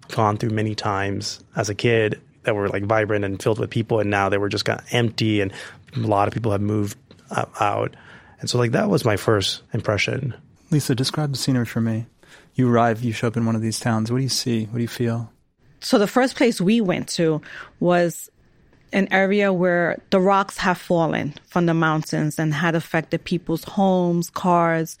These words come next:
Speaker 3: and the area was closed off. So when we get there, I see this massive rock on someone's property,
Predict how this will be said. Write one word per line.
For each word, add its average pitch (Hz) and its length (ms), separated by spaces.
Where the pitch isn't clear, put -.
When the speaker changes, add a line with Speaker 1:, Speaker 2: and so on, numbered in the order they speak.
Speaker 3:
and 175 200
the - 100
area 175 240
was 160 220
closed 170 520
off. 160 480
So - 180
when 202 180
we 202 120
get 269 360
there, 170 440
I 190 100
see 226 240
this 180 200
massive 175 760
rock - 520
on 185 140
someone's 175 360
property, 156 680